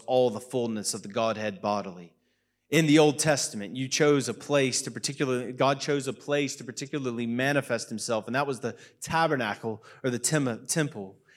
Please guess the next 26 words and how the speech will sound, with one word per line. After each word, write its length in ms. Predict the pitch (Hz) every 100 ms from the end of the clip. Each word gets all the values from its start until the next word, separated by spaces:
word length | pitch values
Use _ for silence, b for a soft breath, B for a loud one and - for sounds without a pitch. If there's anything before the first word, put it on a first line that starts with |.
| -
And 120 | 127
now 280 | 147 156 143
he 120 | 131
chooses 720 | - 156 143 113 104 101 - B -
to 100 | 127
make 280 | 131 165 170
himself 480 | 160 - 147 131
known 300 | 127 120 117
in 180 | 110 101
one 360 | 107 131 127 120
person, 580 | 117 107 - 90 82 80 _ _ -
and 140 | 104
that's 280 | 113 - 98
Jesus 440 | 107 104 87 90
Christ. 520 | - 87 78 - - - _ _ _ _ _ _ _ _ _ _ _ _ _ _ _ _ _ _ _ -
So 80 | 110
Calvin's 460 | 160 147 139 131
our 120 | 120
helper 380 | 117 156 147 117
here. 360 | 107 104 104 120 _ _ -
Whatever 720 | 131 143 147 156 156 175 170
God 540 | 147 120 151 151 156 135
has 640 | 131 151 139 113 98 98
belongs 760 | 113 120 127 139 131 117 113 117
in 180 | 110
Jesus, 760 | 101 113 113 82 87 85 -